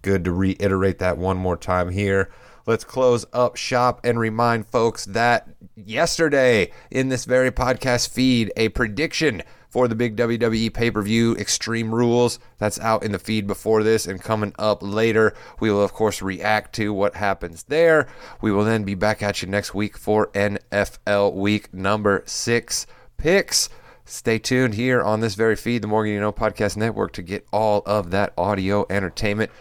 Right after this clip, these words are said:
Produced by one James Thomas Jamriska. Jimmy Jam, we missed you this week. We'll have you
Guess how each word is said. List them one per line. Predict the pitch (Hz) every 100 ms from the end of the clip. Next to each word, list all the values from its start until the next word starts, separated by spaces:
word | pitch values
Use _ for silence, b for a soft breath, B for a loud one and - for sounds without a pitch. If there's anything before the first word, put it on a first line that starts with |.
| B -
Produced | 135 156 - 127
by | 123
one | 123 127 131 113
James | 98 123 123 123 120 - -
Thomas | 123 117 120 110
Jamriska. | 98 107 110 113 113 113
Jimmy | 101 107 104
Jam, | 107 104 - B B
we | 101
missed | 101 98
you | 98
this | 95 -
week. | 101 101
We'll | 98 92
have | 87 95
you | 92